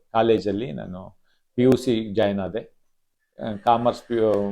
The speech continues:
ಮಾಡ್ಕೊಂಡು, ಕಂಪ್ಲೀಟ್ ಮಾಡ್ಕೊಂಡು, ಆಮೇಲೆ ಆಚಾರ್ಯ ತುಳಸಿ ನ್ಯಾಷನಲ್ ಕಾಲೇಜಲ್ಲಿ, ಆ, ಆ, ಡಿಗ್ರಿಗೆ ಸೇರ್ಕೊಂಡೆ.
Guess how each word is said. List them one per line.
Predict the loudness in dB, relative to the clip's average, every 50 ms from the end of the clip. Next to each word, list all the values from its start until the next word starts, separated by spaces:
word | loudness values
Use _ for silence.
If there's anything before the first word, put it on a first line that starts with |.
| -6 -8 -6
ಮಾಡ್ಕೊಂಡು, | -4 -4 -4 -4 -6 -6 -4 -4 -2 0 0 0 0 -2
ಕಂಪ್ಲೀಟ್ | -6 -8 -8 -8 -6 -6 -6 -8 -6 -10
ಮಾಡ್ಕೊಂಡು, | -10 -10 -10 -12 -8 -4 -2
ಆಮೇಲೆ | -2 -2 -2 -4 -8 -8 -8 -8 -8 -10 _ _ _ -20 -20 _ _ _ _ _ -4
ಆಚಾರ್ಯ | -4 0 4 4 4 4 4
ತುಳಸಿ | 2 0 -2 -2 -2 -6 -8
ನ್ಯಾಷನಲ್ | -6 -4 -4 -6 -6 -6 -8 -8 -6
ಕಾಲೇಜಲ್ಲಿ, | 0 0 0 0 0 -2 -2 -2 -2 -2 -2 -4 -6 -10 _ _ _ _ _ _ -10
ಆ, | -6
ಆ, | -6 -4 -4 -4 -6 -6 -8 -10 -12 -14 -16 -20 -20 _ _ _ _ _ _ _ -12 -8 -8 -6 -4 0
ಡಿಗ್ರಿಗೆ | 0 0 2 4 4 4 4 4 2 0 -2 -2
ಸೇರ್ಕೊಂಡೆ. | -2 -4 -6 -6 -6 -6 -8 -12 -10 -10 -10 -12